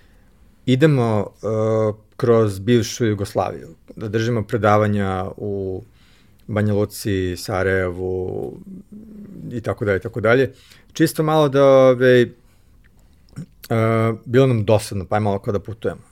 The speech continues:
I onda smo shvatili da postoji potencijal, a s druge strane, e, realno mi tamo dođemo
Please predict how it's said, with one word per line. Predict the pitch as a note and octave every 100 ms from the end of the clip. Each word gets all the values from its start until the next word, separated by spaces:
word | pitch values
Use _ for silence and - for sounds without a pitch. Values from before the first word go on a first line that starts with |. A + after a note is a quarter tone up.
| _ _
I | G2 F#2+
onda | A2
smo | C#3
shvatili | - A#2+ A2+ C#3 A#2+
da | B2
postoji | - A2 C#3+ B2
potencijal, | A#2+ A2+ G#2+ - B2+ D3 D3
a | A#2+
s | G#2+
druge | B2 B2
strane, | B2 B2 B2 C3
e, | A2 - _ - - - - _ _ - G2 G2 G2 -
realno | A2 A#2+ C#3+ C#3 B2+ A#2+ A2 G2+ _ _ _ _ -
mi | B2
tamo | A#2+ B2+ A2
dođemo | A2+ B2+ C3 C3 A#2